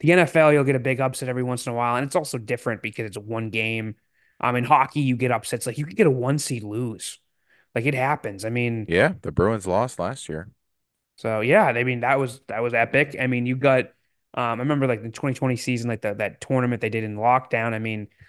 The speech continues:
Speaker 1: the Stars went on a run, which is fun. That was amazing. Stars went on a great run. But you had, like, Edmonton, who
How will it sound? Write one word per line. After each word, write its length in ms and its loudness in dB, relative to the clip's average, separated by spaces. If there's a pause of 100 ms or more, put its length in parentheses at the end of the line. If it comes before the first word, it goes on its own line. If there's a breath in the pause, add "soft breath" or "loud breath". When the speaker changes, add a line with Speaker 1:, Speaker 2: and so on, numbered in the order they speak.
(200 soft breath)
Speaker 1:
the 60 -2
Stars 340 6
went 120 4
on 120 2
a 40 2
run, 460 4
which 180 -8
is 160 -20 (220)
fun. 300 2
That 80 -4
was 100 -10
amazing. 540 -2
Stars 200 -6
went 140 -6
on 60 -12
a 40 -16
great 180 -2
run. 260 2
But 120 2
you 100 2
had, 100 2
like, 160 0
Edmonton, 540 0
who 440 -4